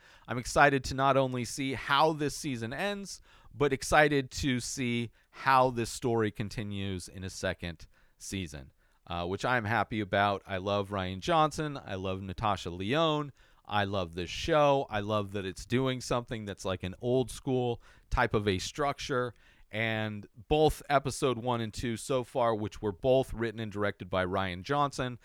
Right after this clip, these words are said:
the, one of the best at telling these types of stories, both told very great stories, and it'll be interesting to see how the future episodes stack up, uh, as they will be written and directed by different people.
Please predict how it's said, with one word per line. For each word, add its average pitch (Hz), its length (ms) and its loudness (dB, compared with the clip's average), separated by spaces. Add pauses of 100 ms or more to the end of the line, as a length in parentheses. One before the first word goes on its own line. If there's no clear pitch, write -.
(200)
the, 127 400 2 (600)
one 311 320 0
of 254 120 4
the 214 100 10
best 226 560 6
at 151 240 6
telling 165 400 4
these 143 220 -2
types 143 340 0
of 120 80 -6
stories, 135 640 2 (160)
both 151 300 2
told 123 320 -2
very 120 260 2
great 110 300 -2
stories, 110 640 -2 (300)
and 110 80 -8
it'll 113 120 0
be 120 200 -2
interesting 120 460 -4
to 110 100 -4
see 110 300 -2
how 107 440 0
the 104 320 -2 (220)
future 269 400 -2
episodes 135 960 -2
stack - 500 -2
up, 104 260 2 (560)
uh, 98 240 -2
as 123 300 2
they 117 100 0
will 110 160 -2
be 110 160 0
written 104 420 -2
and 101 240 -8
directed 95 520 -2
by 95 200 0
different 120 380 -4
people. 185 380 -6